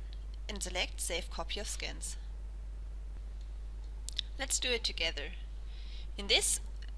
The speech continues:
project, you see the registration information under the scans. Now we want to open only the F L S files.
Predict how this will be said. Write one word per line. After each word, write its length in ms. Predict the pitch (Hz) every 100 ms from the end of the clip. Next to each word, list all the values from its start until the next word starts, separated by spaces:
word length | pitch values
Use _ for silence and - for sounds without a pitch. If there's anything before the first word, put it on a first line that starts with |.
| -
project, 560 | 214 202 - 262 269 -
you 60 |
see 220 | 190 -
the 120 | 214 208
registration 560 | 180 202 - 170 175
information 600 | 175 - 180 170 170 -
under 200 | 175 170
the 240 | 170 - - - - - - - - - - -
scans. 600 | - - 175 151 - - - - - - - - - - - - - - - - - - - - - - - - - - - - -
Now 180 | 202 294
we 120 | 277
want 160 | 196 -
to 120 | -
open 380 | 175 175 - 254 247
only 280 | - 196 226
the 100 | 220
F 140 | 190
L 60 | -
S 200 | 170 175
files. 460 | - 160 160 -